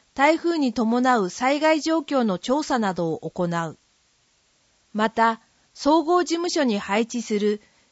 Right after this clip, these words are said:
技術職員数は、現在の行政センターで行っている修繕に加え、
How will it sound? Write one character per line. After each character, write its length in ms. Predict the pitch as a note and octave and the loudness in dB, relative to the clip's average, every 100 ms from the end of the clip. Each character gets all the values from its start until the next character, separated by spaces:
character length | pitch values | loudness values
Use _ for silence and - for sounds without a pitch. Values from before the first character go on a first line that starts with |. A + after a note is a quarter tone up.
| - | -6
技 140 | A3 | -2
術 300 | G#3 D4+ E4 | 0 -2 -2
職 340 | D#4+ D#4 - D#4 | -2 -2 -2 -4
員 200 | E4+ D#4+ | -4 -4
数 160 | - | -2
は、 360 | A#3 F#3 F3+ F3 _ _ _ - | 0 0 0 -2 _ _ _ -2
現 260 | G#3+ C4+ C4+ | 2 4 4
在 200 | A#3+ G#3+ | 4 2
の 120 | F#3+ | 2
行 180 | G#3+ B3+ | 4 4
政 320 | C#4 D4 C#4 | 4 -2 -2
セ 160 | D#4 | -2
ン 60 | D4+ | 0
タ 140 | C4+ | 2
ー 40 | A#3+ | 2
で 80 | G#3 | 2
行 400 | F#3 A3+ A#3 B3 | 0 0 2 0
っ 100 | - | 0
て 220 | A#3+ A#3+ | -2 0
い 20 | |
る 120 | A#3 | -2
修 240 | - A#3 B3 | -2 -2 0
繕 240 | B3 A#3+ | 2 2
に 140 | A#3 A#3 | 0 -2
加 360 | A#3 A3 G#3 | 0 2 2
え、 220 | G#3 G3+ | 0 -4